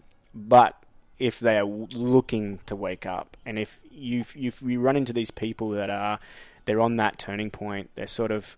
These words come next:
got one foot in the old world and they're not ready to step into the news, but I wanna be there as that, that sort of guide, if you like, that can help them transition from one to the other,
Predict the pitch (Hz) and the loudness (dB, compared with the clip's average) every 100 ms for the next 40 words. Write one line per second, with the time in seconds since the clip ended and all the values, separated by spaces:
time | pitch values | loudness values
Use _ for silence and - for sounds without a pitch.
0 | - 107 113 131 - 139 127 120 117 110 | -6 -2 -2 -2 -2 0 2 2 2 4
1 | 117 113 117 113 113 107 104 107 107 120 | 4 4 4 6 4 0 -4 -4 -2 -2
2 | 127 123 117 113 - 117 113 107 104 117 | 0 0 0 -6 -4 -4 -4 -8 -6 -2
3 | 117 113 113 - - - - - - 110 | -2 -2 -6 -12 -14 -14 -20 -20 0 4
4 | 123 127 113 117 110 110 107 107 101 107 | 6 6 2 0 2 2 2 0 0 -2
5 | - 110 101 - 123 123 113 107 110 107 | -2 -4 -4 -4 -4 -2 4 4 4 2
6 | 110 104 104 104 - - - 101 - - | -6 -2 -2 -2 -6 -10 -10 -6 -6 -6
7 | 107 101 104 92 101 - 104 95 98 101 | -8 -8 -8 -8 -8 -8 -10 -12 -12 -10
8 | 101 98 - 98 160 - 95 | -10 -10 -12 -12 -10 -10 -12